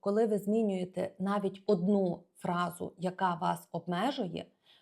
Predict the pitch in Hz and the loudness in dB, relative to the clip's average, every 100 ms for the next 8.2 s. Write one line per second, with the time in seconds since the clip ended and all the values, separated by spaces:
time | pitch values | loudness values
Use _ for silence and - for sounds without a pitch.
0 | _ 165 208 214 160 190 156 214 262 247 | _ 0 2 2 0 -2 0 2 2 2
1 | - 180 - - _ _ _ _ _ - | 0 -4 -6 -10 _ _ _ _ _ 0
2 | 214 185 185 190 226 180 170 - - - | 4 6 4 4 2 0 -4 -12 -20 -4
3 | 185 185 185 175 170 185 185 185 180 - | -2 2 2 2 -2 -2 -2 -2 -4 -4
4 | 196 226 185 175 - 185 180 170 170 - | -6 -6 -8 -12 -2 2 4 2 -2 0
5 | 180 226 220 180 180 - 165 - 180 170 | 2 2 2 -2 -6 -10 -14 -2 0 0
6 | 170 - _ - - - - - - - | -2 -12 _ -20 -20 -20 -20 -20 -20 -20
7 | _ _ - 214 214 220 190 175 170 175 | _ _ 6 8 8 6 6 4 0 -6
8 | - 190 | -4 -4